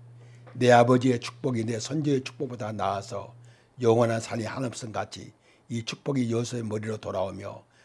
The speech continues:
그 형제 중 뛰어난 자의 정수리로 돌아오리로다." 내 아버지의 축복이 선조의 축복보다 나았다.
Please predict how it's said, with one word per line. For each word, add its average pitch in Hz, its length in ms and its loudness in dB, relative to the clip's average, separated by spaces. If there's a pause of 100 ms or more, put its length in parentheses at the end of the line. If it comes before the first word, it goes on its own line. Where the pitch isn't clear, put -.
그 113 100 -8
형제 139 320 2
중 120 180 -6
뛰어난 139 360 2
자의 123 300 -2 (280)
정수리로 113 480 -2
돌아오리로다." 92 760 -6 (2250)
내 123 180 6
아버지의 131 420 10
축복이 123 380 -2
선조의 160 420 2
축복보다 113 380 -10
나았다. 101 640 -8